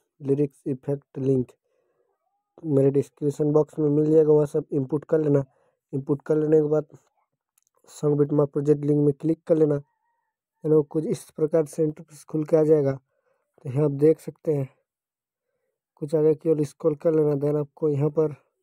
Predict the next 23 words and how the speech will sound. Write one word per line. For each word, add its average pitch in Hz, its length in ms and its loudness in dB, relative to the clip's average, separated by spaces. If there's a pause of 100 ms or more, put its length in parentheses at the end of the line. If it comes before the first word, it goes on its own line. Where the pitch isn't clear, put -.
(840)
एक 147 180 -8
red 151 260 2
color 156 300 -2
का - 140 -4
group 143 300 0
दिखेगा, 147 480 2 (180)
so - 200 -8
group 135 260 0
में 147 160 2
click 156 340 -6
करना, 160 220 0 (220)
edit 135 220 0
group 135 240 0
में 139 200 2
click 151 240 -4
करना। 147 260 -2 (560)
Then 156 100 -4
आपको 151 240 -4
इसमें 156 280 -2 (120)
image 151 320 0
लिखा 151 320 -4
हुआ 147 240 4
है, 143 100 -6